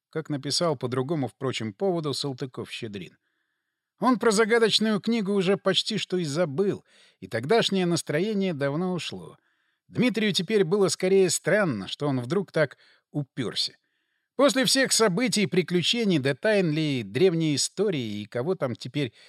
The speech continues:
с этими тайнами знакомить, если вообще неизвестно, удастся ли вернуться домой?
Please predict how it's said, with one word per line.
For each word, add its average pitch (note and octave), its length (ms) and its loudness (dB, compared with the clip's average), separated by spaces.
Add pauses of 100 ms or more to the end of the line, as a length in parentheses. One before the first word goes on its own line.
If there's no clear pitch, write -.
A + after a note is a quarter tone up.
(140)
с - 80 -8
этими C3+ 260 0
тайнами C3 360 0
знакомить, C#3 760 0 (180)
если B2+ 220 -2
вообще C#3+ 280 0
неизвестно, D3+ 520 2
удастся D3+ 420 0
ли D#3+ 200 0 (260)
вернуться D#3 520 2
домой? E3+ 520 2